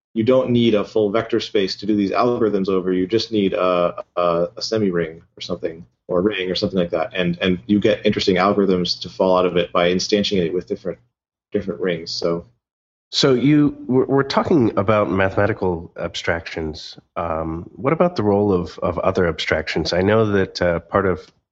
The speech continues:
Speaker 2: your teaching is teaching about abstractions. Do you think that,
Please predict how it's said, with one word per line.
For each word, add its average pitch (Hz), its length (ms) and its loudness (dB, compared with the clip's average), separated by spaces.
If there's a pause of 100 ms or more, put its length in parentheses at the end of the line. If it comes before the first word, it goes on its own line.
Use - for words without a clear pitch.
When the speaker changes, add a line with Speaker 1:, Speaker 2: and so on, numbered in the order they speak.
(200)
Speaker 2:
your 85 280 0
teaching 92 520 -2
is 80 200 -4
teaching 95 400 -2
about 82 420 -2 (420)
abstractions. 85 800 -2
Do 104 120 -2
you 113 160 2
think 113 420 0
that, 95 460 -2